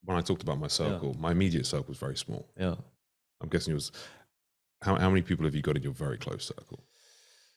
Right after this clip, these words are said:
Speaker 2: I mean, I mean, obviously, like, there are s-, sometimes that, that, you know, you, you meet people like, like us, right? And we, uh, met for a relatively short time, but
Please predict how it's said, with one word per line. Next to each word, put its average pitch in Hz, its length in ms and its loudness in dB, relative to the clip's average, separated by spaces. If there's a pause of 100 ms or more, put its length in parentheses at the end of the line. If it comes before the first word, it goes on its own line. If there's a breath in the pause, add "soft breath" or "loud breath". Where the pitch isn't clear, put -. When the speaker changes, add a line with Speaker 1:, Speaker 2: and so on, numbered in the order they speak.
(300 soft breath)
Speaker 2:
I 123 40 6
mean, 160 220 6 (800)
I 120 60 8
mean, 117 320 8
obviously, 127 500 6
like, 90 220 0
there 107 200 6
are 131 260 6 (140)
s-, - 340 6 (100)
sometimes 113 680 6
that, 95 200 6
that, 92 160 0 (140)
you 98 160 -4
know, 92 200 6
you, 87 220 2
you 92 240 2
meet 101 240 4
people 90 540 2 (240)
like, 92 280 0 (320)
like 95 160 -2
us, - 540 6
right? 101 340 0 (100)
And 101 360 -8
we, 90 420 0
uh, 82 520 0 (500)
met 92 200 -4
for - 200 0
a 82 40 0
relatively 87 500 0
short 92 380 2
time, 85 420 -2 (640)
but 175 120 0